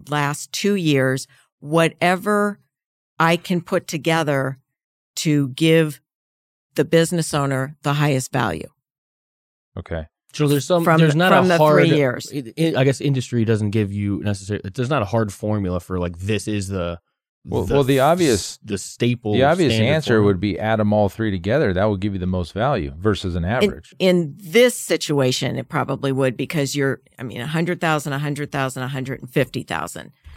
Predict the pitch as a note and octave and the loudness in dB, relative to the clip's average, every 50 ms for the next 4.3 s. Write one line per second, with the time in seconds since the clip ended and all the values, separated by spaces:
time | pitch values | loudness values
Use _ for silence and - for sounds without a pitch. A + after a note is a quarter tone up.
0 | - - - - - - F2+ F2+ F#2 G2+ G#2 - - A2 A2 - - F2 F2 F2 | -18 -18 -18 -10 -6 -4 -2 -2 0 -2 -2 -2 -2 -2 -2 -2 -2 -2 -2 -2
1 | G2 G#2 E3 C#3+ A2+ - - B2+ G#2+ D#3 D3+ D#3+ E3 - D#3 C3+ C3 - C#3 C3 | -2 0 0 0 0 0 -4 -6 -4 -2 -2 0 0 -2 -2 -4 -2 -4 -4 -4
2 | C3+ D3+ - - C#3 A2+ F#2 - _ _ _ _ _ _ _ _ _ _ _ _ | -4 -6 -6 -6 -4 -4 -6 -8 _ _ _ _ _ _ _ _ _ _ _ _
3 | _ _ _ - - - E3+ E3 D#3+ D#3 D#3 - - _ _ _ _ _ _ - | _ _ _ -8 -2 2 4 6 6 6 4 2 -2 _ _ _ _ _ _ -20
4 | - - D#3+ F3 - - | -6 0 2 2 2 0